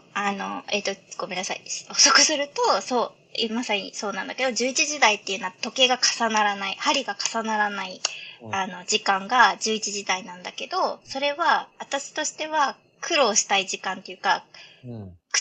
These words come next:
Speaker 1: 痛を味わいたい時間っていう風に認識してるんだよね、人が。
Speaker 2: うん。
Speaker 1: で、でもいつかは十二時重なるから、
Speaker 2: うん。
Speaker 1: なんか、その時間を、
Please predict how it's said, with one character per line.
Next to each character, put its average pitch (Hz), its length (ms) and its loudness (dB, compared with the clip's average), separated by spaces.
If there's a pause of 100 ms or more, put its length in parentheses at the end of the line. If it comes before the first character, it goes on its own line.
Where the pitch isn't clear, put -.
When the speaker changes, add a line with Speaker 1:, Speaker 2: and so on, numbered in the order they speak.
Speaker 1:
痛 285 240 0
を 269 80 4
味 247 240 2
わ 240 100 2
い 240 120 0
た 233 80 2
い 208 80 -2
時 - 160 -10
間 185 220 -2
っ - 120 -20
て - 100 -8
い - 220 -10
う 233 160 -18
風 190 140 -12
に - 180 -16 (240)
認 214 100 -6
識 - 200 -4
し - 60 -6
て 190 100 0
る 185 100 -6
ん 202 60 -14
だ 220 100 -8
よ 220 80 -14
ね、 247 160 -6
人 - 220 -4
が。 - 160 -6 (280)
Speaker 2:
う 120 40 -12
ん。 104 240 -12 (580)
Speaker 1:
で、 311 380 6 (240)
で 381 100 -2
も 320 140 -6
い 277 120 -10
つ - 100 -12
か 294 180 -2
は 226 300 0
十 233 200 -4
二 233 160 -6
時 208 140 -8 (180)
重 226 80 -8
な 214 140 -2
る 214 100 -4
か - 160 -10
ら、 277 400 0
Speaker 2:
う 139 40 -12
ん。 127 120 -10 (480)
Speaker 1:
な 240 80 -8
ん 226 40 -14
か、 - 240 -10 (920)
そ - 200 -6
の 311 140 -4
時 311 220 0
間 302 400 2 (200)
を、 269 400 2